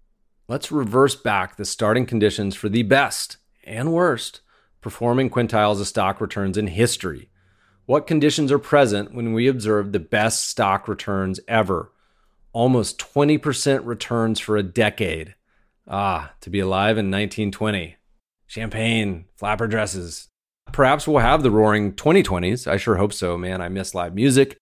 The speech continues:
going to pubs with Guinness on tap, on and on. Now, of course, you had to be solid on your timing if you're an investor in nineteen twenty, because if you started in nineteen thirty,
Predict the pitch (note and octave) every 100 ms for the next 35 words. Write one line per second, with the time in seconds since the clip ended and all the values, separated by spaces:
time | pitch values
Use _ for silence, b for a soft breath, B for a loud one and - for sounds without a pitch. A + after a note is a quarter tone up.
0 | _ _ - G2 F#2 - C3+ B2 A2 G2+
1 | - B2 A#2 B2 A#2 A2 A2+ A#2 A2+ G#2+
2 | A2+ G#2+ G#2+ A2+ A#2 A#2+ - _ _ _
3 | _ - F#2 F2 F#2 F2+ G2 F#2 F2+ E2+
4 | G#2+ F#2+ F#2+ F2+ E2+ - C#3 A#2+ G2+ G2
5 | G2+ F#2+ F2 F2 E2+ F2 F2 - F2+ -
6 | F2 G2 F#2+ E2+ F2+ F#2 - G2+ F#2+ F#2
7 | F#2 F#2+ G2 F3+ E3 B2 A#2+